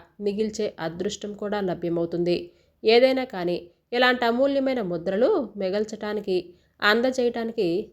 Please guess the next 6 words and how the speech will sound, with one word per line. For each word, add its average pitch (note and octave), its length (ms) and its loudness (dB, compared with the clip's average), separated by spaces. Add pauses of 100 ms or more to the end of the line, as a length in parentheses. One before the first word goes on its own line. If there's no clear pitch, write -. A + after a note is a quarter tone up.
సామాన్యమైన A3+ 880 0
వ్యక్తి E3+ 360 -4
కూడా E3+ 360 0 (440)
అసామాన్యమైన B3 760 2
క్రమశిక్షణ G3+ 720 -6
పాటించాలి, F3 840 -2